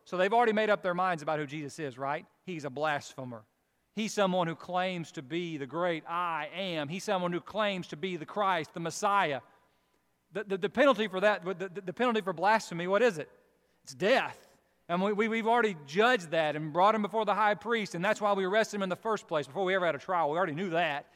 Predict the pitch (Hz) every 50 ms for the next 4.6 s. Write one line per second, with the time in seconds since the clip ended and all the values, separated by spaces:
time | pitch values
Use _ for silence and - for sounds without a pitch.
0 | _ _ _ _ _ _ - 160 165 185 220 214 180 - _ _ _ _ _ _
1 | _ _ _ _ _ _ _ _ _ _ _ _ _ _ _ _ _ _ _ _
2 | _ _ _ _ _ _ _ _ - 240 240 233 208 196 - _ - - 247 285
3 | 320 269 - - 220 196 - 147 170 190 185 165 190 226 233 - - - - -
4 | 185 220 214 - - 220 185 196 254 330 - -